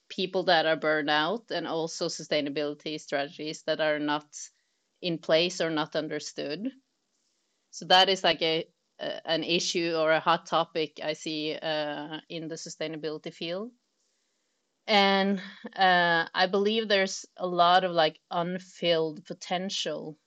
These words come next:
in companies because you have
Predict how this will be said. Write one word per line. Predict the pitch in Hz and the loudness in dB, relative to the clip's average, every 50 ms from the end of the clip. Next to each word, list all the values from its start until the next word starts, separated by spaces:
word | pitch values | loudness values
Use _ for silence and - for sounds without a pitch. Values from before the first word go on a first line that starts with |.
| _ - | _ -14
in | - 160 156 151 | -10 -8 -8 -8
companies | 151 - 175 165 165 - 185 156 147 147 170 170 - - - - - _ _ _ _ _ _ _ _ _ _ _ - | -6 -6 -6 -6 -6 -6 -6 -6 -4 -6 -8 -10 -14 -14 -16 -18 -18 _ _ _ _ _ _ _ _ _ _ _ -20
because | - - 185 175 - | -12 -6 -6 -4 -4
you | 185 180 | -4 -4
have | 180 175 180 170 170 175 175 175 | 2 6 6 8 8 6 4 0